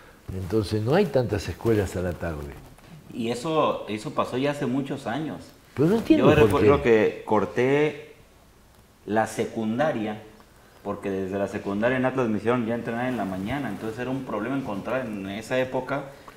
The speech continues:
Speaker 2: digo, no sé, no es
Speaker 1: Pero
Speaker 2: que esté
Speaker 1: no
Speaker 2: tan
Speaker 1: en-
Speaker 2: viejo, pero tampoco tan chico, encontrar escuelas en la tarde,
Speaker 1: Pero
Speaker 2: entonces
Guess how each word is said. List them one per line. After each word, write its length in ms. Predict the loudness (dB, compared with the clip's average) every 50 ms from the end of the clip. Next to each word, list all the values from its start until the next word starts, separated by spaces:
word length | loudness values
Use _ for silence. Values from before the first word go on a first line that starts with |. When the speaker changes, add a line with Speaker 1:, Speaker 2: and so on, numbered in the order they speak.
| -20 -16 -12
Speaker 2:
digo, 160 | -8 -6 -6
no 140 | -4 -4 -6
sé, 200 | -4 -2 -2 -2
no 120 | -2 0 2
es 40 |
Speaker 1:
Pero 120 | 4 4 6
Speaker 2:
que 140 | 6 6 8
esté 40 |
Speaker 1:
no 60 | 8 8 8
Speaker 2:
tan 40 | 8
Speaker 1:
en- 40 | 6
Speaker 2:
viejo, 260 | 6 6 8 8 6 4
pero 120 | 4 2
tampoco 380 | 2 0 0 0 0 2 2 4
tan 200 | 4 4 4 4
chico, 380 | 2 0 -2 -2 0 -4 -4 -6 -8 -16 -16 -10
encontrar 480 | -8 -8 -6 -4 -4 -4 -2 0 0 0
escuelas 400 | 0 0 -2 -2 0 0 0 -2
en 100 | -4 -4 -6
la 80 | -6
tarde, 340 | -4 -2 -2 -2 0 -2 -4 -2 2
Speaker 1:
Pero 120 | 4 4
Speaker 2:
entonces 40 | 4